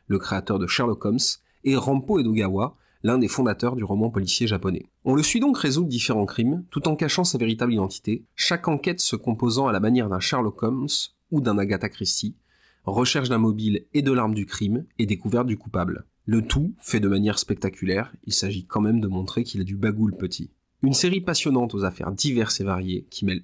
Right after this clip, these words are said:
humour et intelligence, un véritable régal qui peut être mis entre toutes les mains.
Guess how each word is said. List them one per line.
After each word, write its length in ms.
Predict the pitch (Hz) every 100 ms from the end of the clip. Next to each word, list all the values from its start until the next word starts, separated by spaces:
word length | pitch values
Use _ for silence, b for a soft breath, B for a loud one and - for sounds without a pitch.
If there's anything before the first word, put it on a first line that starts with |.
| -
humour 320 | 175 156 123
et 40 |
intelligence, 760 | 95 98 98 90 87 110 - - -
un 60 | 107
véritable 460 | 113 120 127 98
régal 560 | 92 117 147 110 95 - _ _
qui 140 | -
peut 120 | -
être 160 | 101 -
mis 180 | 117 - 107
entre 240 | 98 -
toutes 320 | - 185 180
les 80 | 131
mains. 200 | 92